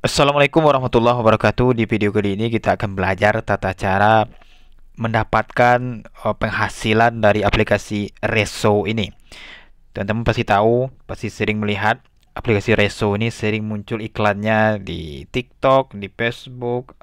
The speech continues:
di YouTube, dan lain sebagainya. Aplikasi ini sudah di-download lebih dari lima puluh juta orang, dan dia tetap, eh, ingin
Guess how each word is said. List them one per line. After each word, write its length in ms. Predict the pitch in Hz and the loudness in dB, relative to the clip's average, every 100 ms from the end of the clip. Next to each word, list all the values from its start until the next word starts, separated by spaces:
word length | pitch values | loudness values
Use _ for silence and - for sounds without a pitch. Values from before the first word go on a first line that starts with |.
| _ - | _ -20
di 400 | 107 101 95 101 | -14 -10 -8 -8
YouTube, 480 | 127 _ 123 - | -8 _ -6 -2
dan 160 | 107 95 | -2 0
lain 160 | 92 - | -2 -6
sebagainya. 640 | 90 90 92 98 107 - _ _ - - - - - | -12 -4 -2 2 0 0 _ _ -20 -20 -20 -20 -14
Aplikasi 400 | - 107 110 110 | -6 -4 -2 -2
ini 80 | 123 | -2
sudah 240 | 127 113 | 0 0
di-download 400 | 104 101 98 107 117 98 | 0 0 -2 -2 -4 -8
lebih 320 | 92 113 131 | -6 -4 -2
dari 240 | 107 101 98 | -2 -2 -4
lima 160 | 95 | -8
puluh 160 | - 98 | -8 -8
juta 320 | 92 - - | -8 -6 -4
orang, 240 | 90 110 143 - - _ _ - | -2 -4 -6 -14 -18 _ _ -8
dan 240 | 107 131 | -4 0
dia 160 | 139 131 | 0 0
tetap, 400 | 120 - 131 - - | -2 0 -2 -2 -2
eh, 320 | 117 - 131 | -2 -2 -8
ingin 480 | 139 151 156 147 | -4 -4 -4 -8